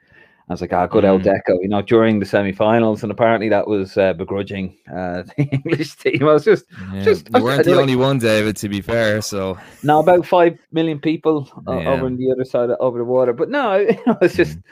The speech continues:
Speaker 1: just mentioning that. But, but anyway, um, I wasn't begrudging England. I was just pointing out the fact that Declan Rice stole three
Speaker 2: <laughs>
Speaker 1: caps. But, you know, never mind.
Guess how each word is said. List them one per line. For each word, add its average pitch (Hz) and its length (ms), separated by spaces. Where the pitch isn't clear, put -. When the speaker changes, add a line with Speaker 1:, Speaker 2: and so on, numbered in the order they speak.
Speaker 1:
just - 140
mentioning 123 380
that. 113 200
But, 127 180
but 131 100
anyway, 113 380
um, 113 360
I 160 80
wasn't 208 240
begrudging 135 380
England. 92 260
I - 20
was 104 80
just - 160
pointing 92 260
out 71 80
the - 120
fact 98 160
that 101 240
Declan 101 280
Rice 107 160
stole 117 240
three 120 180
Speaker 2:
<laughs> - 100
Speaker 1:
caps. 165 240
But, 123 60
you 135 80
know, 101 160
never 123 180
mind. 104 180